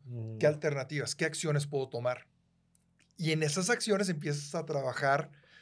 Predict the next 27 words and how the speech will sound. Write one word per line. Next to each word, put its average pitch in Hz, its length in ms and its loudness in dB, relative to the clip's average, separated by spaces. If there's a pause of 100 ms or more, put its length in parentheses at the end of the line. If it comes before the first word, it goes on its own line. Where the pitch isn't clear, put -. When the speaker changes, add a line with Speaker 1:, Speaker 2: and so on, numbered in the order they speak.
(240)
Speaker 2:
para 131 240 6
disminuir. 127 640 -4
El, 170 180 -6
el 175 140 0
miedo 269 220 -2
se - 140 -2
disminuye 151 480 -2
con 143 180 -6
conocimiento, 175 680 -12 (460)
Speaker 1:
Sí. - 160 -4 (280)
Speaker 2:
con 139 220 -2
acciones, 180 580 0
Speaker 1:
Sí, 139 240 0
claro. 110 300 -4
Speaker 2:
con 139 220 2
alternativas. 143 880 -2
Cuando 143 180 0
de 147 80 6
pronto 175 300 -2
dices, 165 440 -2
Speaker 1:
Sí, - 60 -6
Speaker 2:
ok, 120 160 0
Speaker 1:
sí, 151 300 -2
sí. 123 60 -16 (320)
Speaker 2:
eh, - 680 -14
con 147 180 -4
preparación. 143 760 -2